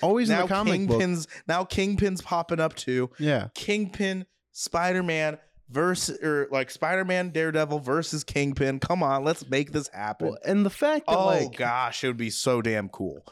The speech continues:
Speaker 1: the way those geniuses, and maybe genius is too generous of a term, and maybe I'm being too much of a shill, but the
Speaker 2: <laughs>
Speaker 1: fact that Wednesday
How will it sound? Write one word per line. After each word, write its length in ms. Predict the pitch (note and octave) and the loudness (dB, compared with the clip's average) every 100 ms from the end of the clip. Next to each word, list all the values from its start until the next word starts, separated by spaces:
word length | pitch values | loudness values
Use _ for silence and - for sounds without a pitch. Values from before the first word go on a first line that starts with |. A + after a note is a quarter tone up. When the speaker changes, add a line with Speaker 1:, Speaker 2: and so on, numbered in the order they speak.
| - | -2
Speaker 1:
the 80 | F3+ | 0
way 380 | F#3+ D4 F#4 E4+ | 2 2 2 2
those 340 | A3 E3+ C#3+ | 2 2 0
geniuses, 880 | C#3+ E3 B3+ C#4+ F#3+ D3 D3 C3+ B2+ | -4 0 4 4 4 0 0 0 0
and 140 | C#3 | -2
maybe 260 | D#3+ F#3+ E3+ | 0 2 2
genius 520 | B2+ C#3+ C#3 C3 - | 2 2 2 0 -2
is 160 | A2+ A2 | -8 -8
too 320 | - C3+ A#2+ | -2 -2 -2
generous 500 | A2 A#2 A2+ A2+ - | 0 0 0 -2 -4
of 100 | G#2+ | -6
a 60 | G#2+ | -8
term, 320 | - A2 A2+ | -8 -6 -4
and 80 | A#2 | 0
maybe 280 | D3 D3+ C3+ | 0 2 2
I'm 160 | A2+ | 4
being 180 | A#2 A2 | 4 2
too 160 | A#2 A2 | 2 0
much 220 | G2+ G2+ | 0 -2
of 80 | G2 | -6
a 80 | |
shill, 340 | - G2 F#2 - - - F#3+ | -6 -6 -8 -10 -16 -8 -2
but 140 | C#3+ | 0
the 80 | - | 0
Speaker 2:
<laughs> 140 | A3 G#3+ | 0 0
Speaker 1:
fact 200 | G#3 G3+ | 0 0
that 240 | E3+ - - - _ _ _ _ _ _ _ _ _ - | 0 0 -6 -20 _ _ _ _ _ _ _ _ _ -2
Wednesday 920 | C3+ E3 G#3+ F3 C#3 B2 A2 G#2+ G#2 | 2 4 4 2 2 2 4 2 -2